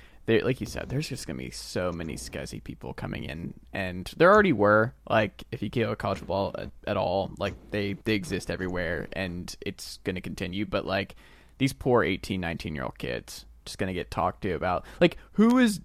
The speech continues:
whose job it is to make sure that they don't get scammed? Like, what happens when they do get scammed? Like, it's gonna happen across, like, they don't get the money they thought they were gonna get, or, like, this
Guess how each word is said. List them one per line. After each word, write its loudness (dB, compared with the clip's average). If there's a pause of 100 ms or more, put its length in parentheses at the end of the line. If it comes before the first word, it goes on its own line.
whose 8
job 8
it 2
is -2
to -6
make 0
sure 2
that 4
they 4
don't 2
get -2
scammed? -8
Like, 0
what 6
happens 4
when 2
they 4
do -2
get -2
scammed? -10
Like, 2 (100)
it's 0
gonna 4
happen 0
across, 0
like, -2
they 2
don't 4
get -4
the 0
money 2
they -2
thought -4
they -4
were -4
gonna -6
get, -4
or, 2 (340)
like, -2 (140)
this -2